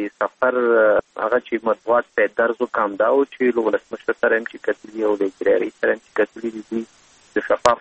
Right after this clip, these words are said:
ټاکنو په شفافو پایلو په اعلان او همدارنګه په هغه نورو مواردو چې په راتلونکي متوقع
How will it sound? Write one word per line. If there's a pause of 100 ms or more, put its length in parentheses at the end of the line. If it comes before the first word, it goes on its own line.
(100)
ټاکنو
په
شفافو
پایلو
په
اعلان
او (340)
همدارنګه
په
هغه
نورو
مواردو
چې (280)
په
راتلونکي
متوقع